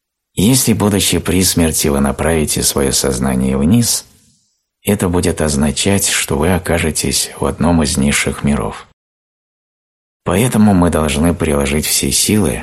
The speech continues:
чтобы направить сознание вверх. В это время очень важно то, как вы сосредотачиваете свое сознание и куда его направляете. Если вы впадете в замешательство и направите его вниз,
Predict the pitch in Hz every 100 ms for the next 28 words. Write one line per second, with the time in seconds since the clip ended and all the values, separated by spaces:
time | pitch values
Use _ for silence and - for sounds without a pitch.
0 | - - 67 69 65 67 73 - 71 -
1 | - - - 67 67 65 62 58 - -
2 | _ _ _ _ _ _ _ _ _ _
3 | _ _ _ 85 76 78 73 80 82 73
4 | 69 73 69 76 85 78 65 65 76 87
5 | 69 67 73 71 - - 67 65 67 71
6 | - 65 64 - - - 60 58 - 62
7 | 69 92 87 65 - - _ _ _ 123
8 | - 73 78 85 76 76 - 76 73 64
9 | 52 - - - _ _ _ _ _ _
10 | _ _ _ 78 92 104 104 95 90 -
11 | 87 80 92 82 73 73 76 76 85 82
12 | - 71 - - - _ _ _ _ 131
13 | 92 - 73 71 - - 62 65 73 -
14 | - -